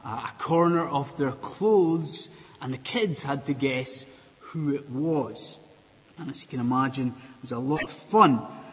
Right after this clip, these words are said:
um, trying to work out if it was Granny or whether it was Grandad. And I suppose that in some ways,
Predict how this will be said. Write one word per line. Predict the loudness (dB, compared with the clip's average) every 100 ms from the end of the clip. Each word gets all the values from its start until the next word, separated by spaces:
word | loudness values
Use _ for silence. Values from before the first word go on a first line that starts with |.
| -14
um, | -8 -6 -6 -4
trying | -4 0
to |
work | 0 0 -4
out | -6
if | -4
it |
was | -4 0
Granny | 4 6 6 4 2 -6 -18 -20 -10
or | -8 -4
whether | -4 -2 -4
it | -8 -12 -12
was | -8 -6 -6 -10 -10
Grandad. | -6 0 4 4 6 4 4 -2 -10 -16 -20 -20 -20 _ _ _ _ -20 _ _ _ _ _ _ -8
And | -4
I | 0
suppose | 0 -2 -4 -4 -4 -4
that | -8 -4
in | -4
some | -4 0 2 4 4
ways, | 4 2 -2 -8 -12 -14 -18